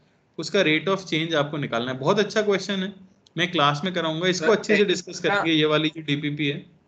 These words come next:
Speaker 2: सर,
Speaker 1: इसको
Speaker 2: ten
Speaker 1: जल्दी
Speaker 2: theta
Speaker 1: डिस-
Speaker 2: वो पूरे triangle का consider करना है।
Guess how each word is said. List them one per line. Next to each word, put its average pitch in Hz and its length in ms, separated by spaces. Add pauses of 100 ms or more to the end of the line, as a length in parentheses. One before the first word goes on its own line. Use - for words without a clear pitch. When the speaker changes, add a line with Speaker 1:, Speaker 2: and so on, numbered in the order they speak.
(280)
Speaker 2:
सर, 156 240
Speaker 1:
इसको 151 120
Speaker 2:
ten 147 120
Speaker 1:
जल्दी 151 180
Speaker 2:
theta 170 160
Speaker 1:
डिस- 170 120
Speaker 2:
वो 170 80 (120)
पूरे 156 200
triangle 147 560
का 190 120
consider 147 540
करना 131 340
है। 135 100